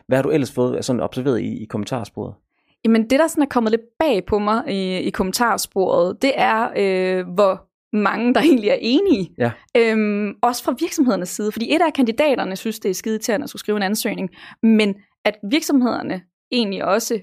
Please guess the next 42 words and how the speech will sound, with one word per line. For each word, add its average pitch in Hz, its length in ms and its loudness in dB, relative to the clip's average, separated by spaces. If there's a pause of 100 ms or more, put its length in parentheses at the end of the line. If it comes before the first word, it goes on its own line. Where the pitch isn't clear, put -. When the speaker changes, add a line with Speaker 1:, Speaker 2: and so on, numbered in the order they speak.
(120)
Speaker 2:
øh, 190 480 -2
støtter 202 300 -2
op 269 160 2
om 226 180 0
det, 220 160 -4 (140)
og 247 60 -10
så 269 100 -10
sidder 269 180 0
jeg 240 40 0
og 240 40 -4
tænker, 233 200 -2
"Men 226 200 -2
hvorfor 220 500 -2 (240)
pokker 269 200 0
er 233 140 0
det 240 100 -4
så, 240 120 -4
I 269 120 6
ikke 262 120 0
har 277 100 -2 (100)
fjernet 285 440 2 (100)
Speaker 1:
Ja. 226 60 -2
Speaker 2:
ansøgningen 214 420 0
som, 202 340 -6
som 208 160 -6
kriterie - 480 -2
for 220 200 -2
at, 202 300 0
at 202 60 -4
komme 214 140 -2
i - 20 -2
spil 254 200 -2
til 262 120 -4
en 233 40 0
stilling 254 260 2
hos 254 180 0
jer?" 214 60 -4
Det 254 80 -6
forstår 349 240 0
jeg 190 100 0
simpelthen 214 300 -2
ikke. 240 140 -4